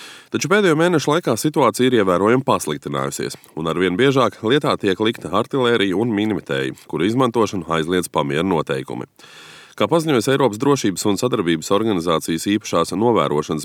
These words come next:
misijas vadītājs Ertugruls Apakans, situācija kļūst arvien satraucošāka. Arī no ieroču glabātavām arvien biežāk pazūdot bruņojums, bet dažas noliktavas esot pamestas pilnībā. Novērojumi liecinot,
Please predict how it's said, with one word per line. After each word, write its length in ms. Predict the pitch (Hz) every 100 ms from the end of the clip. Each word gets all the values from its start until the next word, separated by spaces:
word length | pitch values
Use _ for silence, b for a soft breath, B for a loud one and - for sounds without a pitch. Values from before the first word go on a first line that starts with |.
| 87
misijas 320 | - 78 69
vadītājs 560 | 104 120 85 82 71 - B B B -
Ertugruls 540 | 90 - 82 82 80 -
Apakans, 560 | 120 139 - 104 95 - B B -
situācija 560 | 190 202 127 - 101
kļūst 320 | - 117 131 -
arvien 320 | 90 95 98
satraucošāka. 880 | - 98 78 67 - 64 - 64 - - B B B B 90
Arī 160 | 117
no 80 | 139
ieroču 380 | 156 147 120 117
glabātavām 640 | 131 120 71 69 76 67 78
arvien 320 | 80 80 80
biežāk 320 | 104 92 80
pazūdot 480 | - 90 87 82 80
bruņojums, 500 | 90 113 131 139 139 - -
bet 220 | 80 78
dažas 240 | 90 98 107
noliktavas 480 | 131 123 - 117 101
esot 240 | 71 92 90
pamestas 480 | 78 67 71 - -
pilnībā. 540 | 98 82 69 64 60 - B B B B B
Novērojumi 540 | 80 80 78 85 92
liecinot, 400 | 117 139 135 127